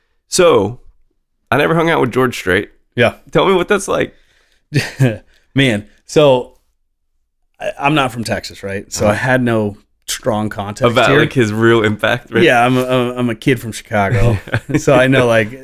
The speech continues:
Speaker 2: you know, <laughs> I know all the Chicago stuff. But I got down here, um, I had known about George Strait,
Speaker 1: Uh-huh.
Speaker 2: but I didn't have the true, like, Texas experience.
Speaker 1: Yep.
Speaker 2: And so, like,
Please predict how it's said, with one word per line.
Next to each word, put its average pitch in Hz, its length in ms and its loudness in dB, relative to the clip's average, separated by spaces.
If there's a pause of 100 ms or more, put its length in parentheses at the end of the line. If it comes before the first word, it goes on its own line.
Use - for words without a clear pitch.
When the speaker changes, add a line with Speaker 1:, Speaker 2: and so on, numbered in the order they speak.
(120)
Speaker 2:
you 147 180 0
know, 113 260 -2
<laughs> 127 340 -4
I 151 180 -2
know 160 160 4
all 135 200 4
the 123 80 -4
Chicago 107 460 -2
stuff. 98 320 -12 (560)
But 135 80 0
I - 40 2
got 147 180 4
down 135 200 2
here, 127 380 2 (180)
um, 107 640 -2 (440)
I 131 100 0
had 127 160 0
known 135 720 2 (100)
about 143 260 -8
George 156 300 -12
Strait, 160 200 2
Speaker 1:
Uh-huh. - 100 -2 (100)
Speaker 2:
but 131 180 -10
I 143 80 0
didn't 143 280 0
have 131 440 -10
the 127 120 -14
true, 127 360 -2
like, 117 240 -2
Texas - 480 -8
experience. 131 960 -2
Speaker 1:
Yep. 85 200 -8 (360)
Speaker 2:
And 123 160 0
so, 117 260 2
like, 101 380 0